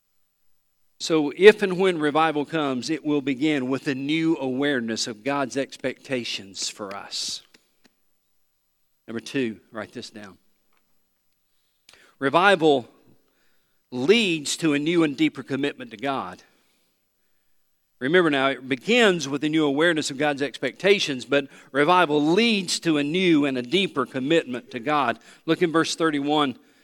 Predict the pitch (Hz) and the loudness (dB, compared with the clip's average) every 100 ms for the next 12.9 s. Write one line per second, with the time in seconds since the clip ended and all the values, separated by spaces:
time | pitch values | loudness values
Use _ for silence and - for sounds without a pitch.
0 | _ - 113 110 139 143 143 127 113 127 | _ -12 -12 -4 -2 -2 -4 -6 -8 -10
1 | 123 123 120 110 - _ _ _ _ _ | -10 -6 -8 -8 -14 _ _ _ _ _
2 | _ _ _ - 135 131 143 135 123 147 | _ _ _ -6 -6 -4 -4 -4 -4 -4
3 | 131 117 _ _ _ 139 139 131 139 - | -4 -6 _ _ _ -8 -8 -6 -6 -6
4 | - - _ - 135 123 120 131 110 107 | -8 -10 _ -8 -6 -6 -4 -4 -4 -10
5 | _ _ _ _ _ _ _ _ _ _ | _ _ _ _ _ _ _ _ _ _
6 | _ _ _ _ _ _ _ _ _ _ | _ _ _ _ _ _ _ _ _ _
7 | _ _ _ _ _ _ _ _ - - | _ _ _ _ _ _ _ _ -20 -18
8 | 147 202 196 180 - 185 151 165 147 - | -4 0 0 0 2 2 4 0 0 -2
9 | 175 170 143 123 - 139 139 135 - - | 0 4 2 0 -8 -6 -6 -8 -14 -12
10 | - 165 143 135 127 123 117 - - _ | -6 -2 0 0 -2 -2 -4 -6 -14 _
11 | 135 143 139 165 196 220 233 208 165 - | -4 -2 -2 -2 0 0 0 -2 -6 -8
12 | 156 - 165 151 117 104 104 - - | -10 -4 2 2 2 -8 -10 -18 -20